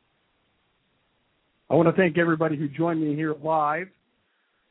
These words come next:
I know T B T A M was here, but I had to leave. Doctor K T,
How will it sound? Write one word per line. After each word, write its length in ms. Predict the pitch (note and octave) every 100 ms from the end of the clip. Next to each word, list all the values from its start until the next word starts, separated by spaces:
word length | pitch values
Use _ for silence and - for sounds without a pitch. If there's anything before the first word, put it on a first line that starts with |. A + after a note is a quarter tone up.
| D3
I 60 |
know 120 | E3
T 200 | D3 F#3
B 140 | E3+ D3+
T 200 | E3+ D#3+
A 180 | D3+ D#3
M 100 | D3
was 120 | C3+ -
here, 180 | E3
but 100 | D#3+
I 80 | C#3+
had 120 | D3
to 60 | C#3
leave. 420 | C#3 C#3+ C#3+ F3 _ _ _ _ _ _ _ _ _ _ _ _ _ _ _ _ _ _ _ -
Doctor 240 | C#3 C#3 B2+
K 320 | D3 C#3 C3 -
T, 340 | D3 C#3+ C#3+